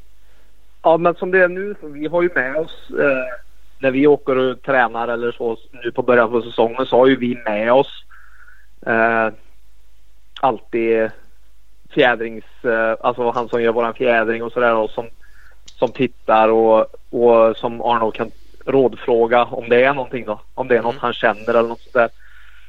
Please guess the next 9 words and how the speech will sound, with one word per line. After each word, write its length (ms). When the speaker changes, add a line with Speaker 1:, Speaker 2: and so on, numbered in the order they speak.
Speaker 1:
Sen 160
så 120
när 100
man, 180
när 140
man 140
jobbar 520
med 260
det, 180